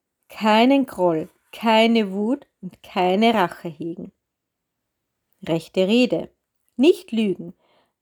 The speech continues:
einen anderen nicht verleumden, harsche und grobe Worte vermeiden. Nicht schwätzen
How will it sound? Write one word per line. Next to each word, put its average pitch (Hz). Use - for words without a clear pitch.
einen 190
anderen 254
nicht 220
verleumden, 196
harsche 220
und 202
grobe 208
Worte 190
vermeiden. 180
Nicht 214
schwätzen 247